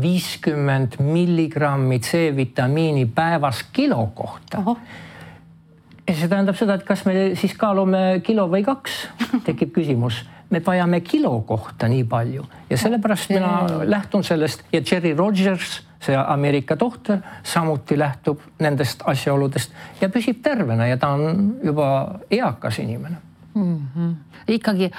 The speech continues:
Speaker 3: ma pean ikkagi küsima selle imepilli kohta, mille sa hakkasid uuesti
Speaker 2: Ja, ja,
Speaker 3: küsima.
Speaker 2: ja.
Speaker 3: Kas seda osta saab ka kuskilt või ainult Rootsist või kuskilt mingit Ameerikast?
Speaker 1: Üt-, ütleksime niimoodi, et Rootsist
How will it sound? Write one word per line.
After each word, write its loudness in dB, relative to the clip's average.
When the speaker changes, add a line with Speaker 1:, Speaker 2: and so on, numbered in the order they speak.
Speaker 3:
ma 2
pean 2
ikkagi 0
küsima 2
selle 2
imepilli 2
kohta, -4
mille 2
sa 0
hakkasid -2
uuesti 2
Speaker 2:
Ja, 2
ja, 4
Speaker 3:
küsima. 2
Speaker 2:
ja. 2
Speaker 3:
Kas 0
seda 2
osta -2
saab 0
ka 0
kuskilt -2
või 2
ainult 2
Rootsist 0
või 2
kuskilt -2
mingit 0
Ameerikast? 0
Speaker 1:
Üt-, -2
ütleksime 0
niimoodi, 2
et -2
Rootsist -2